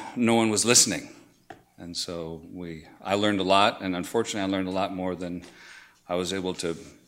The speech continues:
get out to other people. Um, doing documentaries and getting things done on Indian country is,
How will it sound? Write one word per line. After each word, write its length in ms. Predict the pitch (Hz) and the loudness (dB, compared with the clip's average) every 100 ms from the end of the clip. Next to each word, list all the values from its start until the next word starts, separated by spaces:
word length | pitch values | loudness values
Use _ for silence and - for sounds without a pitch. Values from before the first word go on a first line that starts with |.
| - | -10
get 140 | 98 | 2
out 160 | 92 87 | 4 4
to 80 | 90 | 2
other 140 | 82 | -2
people. 460 | 78 113 - 73 - - _ | 0 0 0 -4 -10 -18 _
Um, 560 | 87 82 80 80 78 82 | -12 -10 -8 -10 -12 -12
doing 240 | 85 87 85 | -8 -8 -6
documentaries 640 | 87 - 90 92 92 82 | -6 -6 -6 -4 -4 -6
and 100 | 85 | -6
getting 220 | 90 85 | -4 -4
things 220 | 85 82 | -8 -10
done 240 | 78 90 85 | -6 -6 -6
on 120 | 82 | -6
Indian 280 | 85 80 82 | -8 -10 -10
country 340 | 85 73 80 | -12 -12 -12
is, 320 | 78 78 - | -12 -12 -14